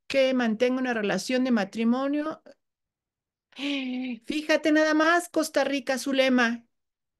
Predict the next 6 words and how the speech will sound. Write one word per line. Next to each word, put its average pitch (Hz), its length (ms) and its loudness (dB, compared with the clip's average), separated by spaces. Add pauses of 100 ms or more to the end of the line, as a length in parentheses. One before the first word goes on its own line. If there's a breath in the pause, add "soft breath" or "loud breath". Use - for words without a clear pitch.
(1700)
Y 220 140 0
deja 247 300 2
fuera 247 260 2
a - 40 2
los 240 220 -2
otros. 302 420 -4